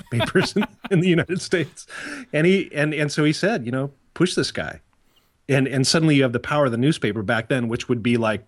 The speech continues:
you know, owning Google, um, <laughs> that, that, that put Billy Graham on the map.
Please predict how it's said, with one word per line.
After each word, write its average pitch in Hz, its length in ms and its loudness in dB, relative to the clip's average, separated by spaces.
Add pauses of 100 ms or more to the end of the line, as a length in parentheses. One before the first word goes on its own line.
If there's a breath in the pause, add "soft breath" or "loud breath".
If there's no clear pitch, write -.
(120)
you 107 80 -8
know, 104 300 -6 (320)
owning 113 320 0
Google, 117 440 2 (380 loud breath)
um, 135 540 2
<laughs> - 80 -14
that, 156 260 0
that, 170 100 2 (220)
that 151 240 0
put 175 320 -2
Billy 160 180 2
Graham 160 280 0
on 160 60 0
the 151 60 0
map. 156 380 -2